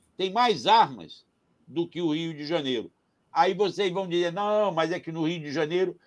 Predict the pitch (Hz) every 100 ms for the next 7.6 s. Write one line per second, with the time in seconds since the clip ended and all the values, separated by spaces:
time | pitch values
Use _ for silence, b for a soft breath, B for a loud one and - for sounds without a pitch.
0 | _ - 147 165 180 175 151 - 175 165
1 | 170 156 131 147 185 - 170 151 - 165
2 | 160 139 139 131 143 165 165 - _ _
3 | _ - 151 165 139 151 151 160 123 110
4 | - 127 127 110 - _ _ _ _ _
5 | _ _ _ - 196 - 254 254 240 185
6 | 220 254 220 - 196 220 180 180 170 156
7 | 131 165 208 156 92